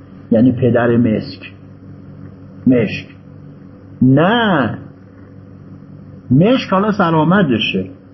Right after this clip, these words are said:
هر بوی خوشی در عالم هست این پدر اوست، یعنی بالاتر از اوست. گرفتید یا نه؟ بالا گفت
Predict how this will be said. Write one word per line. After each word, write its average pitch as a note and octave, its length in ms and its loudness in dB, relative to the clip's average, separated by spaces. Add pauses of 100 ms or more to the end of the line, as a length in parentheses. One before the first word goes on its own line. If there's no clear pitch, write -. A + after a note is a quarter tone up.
(260)
هر B3 420 2
بوی F3 400 2
خوشی D3 460 0
در C#3 140 2
عالم B2 460 2
هست E3+ 520 0
این F3 360 4 (1900)
پدر B2+ 300 2
اوست، G2 400 -4 (540)
یعنی A2+ 180 2
بالاتر G#2+ 560 0
از - 120 -4
اوست. - 440 -20 (1900)
گرفتید A2 400 2
یا A#2+ 120 4
نه؟ C3 220 0 (180)
بالا A2+ 260 4
گفت F3+ 220 2